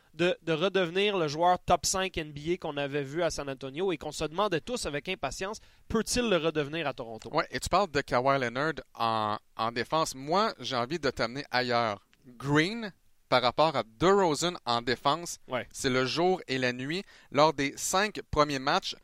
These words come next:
Speaker 2: les joueurs adverses tirent à trente-quatre pour cent contre Green. Et l'an passé, DeRozan,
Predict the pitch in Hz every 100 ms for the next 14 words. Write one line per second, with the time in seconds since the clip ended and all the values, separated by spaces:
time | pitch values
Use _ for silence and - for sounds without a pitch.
0 | _ _ - 120 123 127 127 120 156 185
1 | 147 127 175 - 170 143 - 165 160 165
2 | - 139 - 131 - - 127 123 120 117
3 | 139 185 185 - _ _ _ 120 127 139
4 | 196 - 160 139 - 190 220 127 143 147
5 | 135 147 202